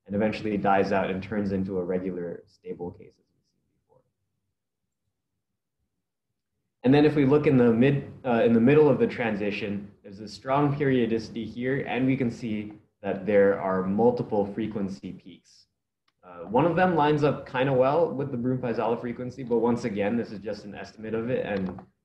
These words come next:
there are any number of other possible sources for, for this kind of motion. Uh, in order to test this, I'll probably try to change the temperature gradient by small amounts as well.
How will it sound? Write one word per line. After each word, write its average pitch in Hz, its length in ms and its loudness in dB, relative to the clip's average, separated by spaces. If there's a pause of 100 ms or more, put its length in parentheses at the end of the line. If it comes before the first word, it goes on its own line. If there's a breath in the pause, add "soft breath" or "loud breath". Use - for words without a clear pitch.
(160)
there 101 220 6
are 95 300 4
any 110 260 -2
number 104 280 0
of 98 120 0
other 95 200 2
possible 92 520 -8
sources 90 580 -14 (100)
for, 82 240 -20 (460)
for 92 80 -16
this 90 160 -10
kind 90 240 -8
of 80 80 -12
motion. - 500 -12 (280)
Uh, - 60 -20 (180)
in 117 80 2
order 127 200 4
to 98 120 -4
test 120 240 -2
this, 110 180 -6
I'll 101 140 0
probably 107 460 -4
try 101 200 -10
to 92 120 -8
change 95 580 -8 (320)
the - 60 -20
temperature 127 480 0
gradient 104 420 -2
by 92 140 0
small 92 360 -2
amounts 90 420 -6
as 82 100 -20
well. 82 360 -20